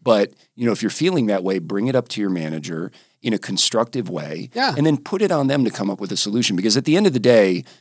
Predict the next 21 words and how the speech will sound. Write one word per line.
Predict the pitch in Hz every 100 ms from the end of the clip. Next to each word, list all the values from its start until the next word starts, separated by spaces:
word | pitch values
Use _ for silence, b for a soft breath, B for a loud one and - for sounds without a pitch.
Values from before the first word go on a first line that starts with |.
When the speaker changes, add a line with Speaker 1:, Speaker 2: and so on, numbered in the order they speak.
| b _
Speaker 1:
you | - 98 113 180
deserve | 165 123 123 104 98 92 -
your | - 95 98
P | - 107
T | 95 80
O. | 71 82 123 b b _
You | 104 131
deserve | 143 110 110 104 101 -
to | -
take | - 101 -
breaks. | 85 78 95 -
Speaker 2:
Yep. | 175
Speaker 1:
You | 226
deserve | 135 107 110 101
to | 110
have | 90
a |
life | 90 92 90
outside | 92 - 92 80
of |
work. | 76 71 76 -